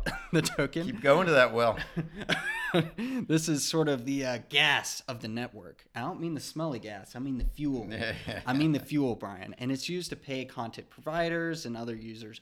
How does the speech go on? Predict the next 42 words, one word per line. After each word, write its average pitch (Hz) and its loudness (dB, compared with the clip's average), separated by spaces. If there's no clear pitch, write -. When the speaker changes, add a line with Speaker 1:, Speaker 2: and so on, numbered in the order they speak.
Speaker 1:
of 110 -12
the - -20
network. - -16
Speaker 2:
All 92 -6
right. 117 0
So, 147 2
and 147 4
also, 165 8
<clears throat> 117 4
just 160 -6
to - -12
point 123 4
out, - 2
Theta 131 0
has 104 -2
announced 107 0
a 92 -4
Theta 110 -4
three 110 -8
point 107 -6
oh 101 0
where 101 -4
they're 95 -6
gonna 92 -4
change 92 -8
the - -8
tokenomics. 95 -8
Um, 95 6
but 107 -2
they've 113 0
also 127 4
<laughs> 117 2
announced 104 0
that 104 -2
it's 85 -8
gonna 104 -4
be 92 -6
delayed, 82 -8
um, 82 -2
until 85 -6
at 80 -8
least 92 -8